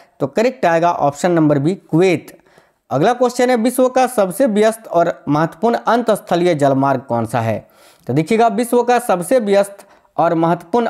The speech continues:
अंतस्थलीय जलमार्ग कौन सा है? तो करेक्ट आएगा ऑप्शन नंबर बी, उत्तरी अमेरिका का महान झील मार्ग, ऑप्शन नंबर बी। नेक्स्ट है, आइसोबाथ रेखाएं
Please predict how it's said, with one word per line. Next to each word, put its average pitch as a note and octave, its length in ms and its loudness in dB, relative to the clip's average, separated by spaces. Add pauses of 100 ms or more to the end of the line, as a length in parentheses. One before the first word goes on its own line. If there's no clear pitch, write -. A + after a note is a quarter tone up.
(120)
अंतस्थलीय F#3+ 680 0
जलमार्ग D3 460 0
कौन B2 260 -4
सा F3+ 180 0
है? G3+ 160 0 (340)
तो C#3 80 0
करेक्ट B3 360 -2
आएगा A3+ 280 2
ऑप्शन E3 380 0
नंबर F#3 340 0
बी, E3 180 0 (320)
उत्तरी A#3 320 0
अमेरिका A#3+ 480 2
का F#3+ 180 -2
महान E3+ 560 -2 (180)
झील B2 340 -2
मार्ग, G#2 380 -2 (160)
ऑप्शन C3+ 340 0
नंबर A#2+ 340 0
बी। G2 240 -8 (440)
नेक्स्ट F#3+ 320 -2
है, F#3 260 0
आइसोबाथ A#3 680 0
रेखाएं F#3 440 0